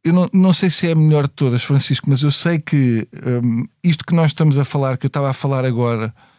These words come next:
porque eu acho sempre perigoso, como te disse no início, aquela coisa de nós acharmos sempre que a nossa geração é a melhor.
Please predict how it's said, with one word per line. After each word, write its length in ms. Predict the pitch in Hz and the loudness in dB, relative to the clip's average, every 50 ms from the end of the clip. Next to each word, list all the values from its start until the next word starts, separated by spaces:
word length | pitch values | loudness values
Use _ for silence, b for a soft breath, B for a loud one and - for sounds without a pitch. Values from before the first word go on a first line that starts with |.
| b b b b b _ _ _ - - 131 | b b b b b _ _ _ -14 -12 -12
porque 180 | - - - | -10 -4 -2
eu 80 | 151 143 | 0 0
acho 160 | 143 143 - | 0 0 -2
sempre 300 | - - 170 160 143 147 | -2 0 0 0 -2 -2
perigoso, 440 | - - 143 147 139 143 151 147 - | -4 -2 0 0 2 2 2 0 0
como 160 | - 147 139 | 0 0 0
te 60 | 123 - | 2 2
disse 200 | 151 139 - 147 | 0 0 2 2
no 80 | 143 | 4
início, 380 | 139 143 143 147 139 - - 135 | 4 4 4 4 2 0 -2 -2
aquela 260 | 127 - 139 139 131 | -2 -2 -2 -2 -2
coisa 340 | - - 147 143 123 135 135 | -2 0 0 0 2 0 0
de 140 | 123 135 139 | 0 0 0
nós 380 | 135 135 139 143 135 - - b b b b b b b b b b _ _ _ - - | 2 2 2 0 -2 -4 -6 b b b b b b b b b b _ _ _ -12 -6
acharmos 480 | - 131 - - 156 147 143 143 123 - | -4 -4 -2 -2 0 0 2 2 0 2
sempre 280 | - 165 156 143 - - | 0 0 0 0 -2 -2
que 100 | - 151 | -2 2
a 40 | |
nossa 360 | 147 151 156 151 147 - - 135 | 2 4 2 2 0 0 0 0
geração 480 | 123 139 135 135 127 - - 139 135 | 0 0 0 0 0 0 0 0 2
é 100 | 139 135 | 2 2
a 40 | 135 | 2
melhor. 420 | 135 135 127 127 131 135 135 139 | 2 2 2 2 2 0 0 -2